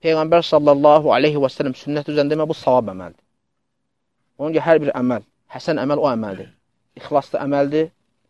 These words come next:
xalis olaraq Allah üçün eləmisən, ibadəti, əməli və həmçinin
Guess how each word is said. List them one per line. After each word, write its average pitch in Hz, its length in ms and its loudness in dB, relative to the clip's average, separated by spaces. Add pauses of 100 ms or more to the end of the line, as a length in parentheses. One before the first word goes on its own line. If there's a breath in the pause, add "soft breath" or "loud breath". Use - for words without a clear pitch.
(440)
xalis 156 320 0
olaraq 143 320 2
Allah 139 280 0
üçün 156 120 -4
eləmisən, 147 460 -4 (580)
ibadəti, 127 560 -2
əməli 127 380 -2 (400)
və 151 80 -10
həmçinin 185 420 -4